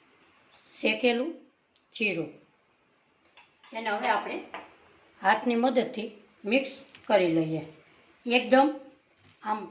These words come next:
વજન દઈને ચોરવાનું નથી, આવી રીતે અધકચરું એવી આપણે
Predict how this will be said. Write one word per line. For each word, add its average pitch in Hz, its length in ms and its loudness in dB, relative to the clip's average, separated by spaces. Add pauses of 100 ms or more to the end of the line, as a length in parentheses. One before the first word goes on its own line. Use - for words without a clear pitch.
વજન 247 360 4
દઈને 262 240 -2
ચોરવાનું 269 540 2
નથી, 330 280 0 (420)
આવી 269 240 4
રીતે 262 260 2 (680)
અધકચરું 226 640 -2
એવી 233 260 0
આપણે 233 200 0